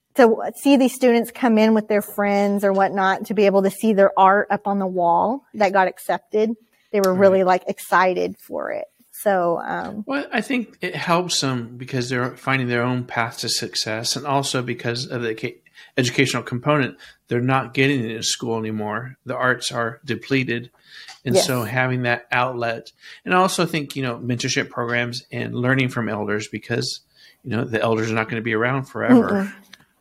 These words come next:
Speaker 2: Um,
Speaker 1: Mm-mm.
Speaker 2: and they're the ones that have carried their, our culture forward and let us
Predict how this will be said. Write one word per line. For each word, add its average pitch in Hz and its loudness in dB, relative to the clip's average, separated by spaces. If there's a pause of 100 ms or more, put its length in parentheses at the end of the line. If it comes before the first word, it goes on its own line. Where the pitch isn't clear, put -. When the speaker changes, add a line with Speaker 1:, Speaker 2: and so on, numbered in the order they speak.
(140)
Speaker 2:
Um, 107 -4
Speaker 1:
Mm-mm. - -10 (220)
Speaker 2:
and 117 -2
they're 120 2
the 117 -2
ones 117 -4
that 117 -4
have 113 -4
carried 113 -2
their, 107 -2 (140)
our 131 4
culture 117 -8 (260)
forward 113 0
and 117 -8 (200)
let 120 -4
us 127 -2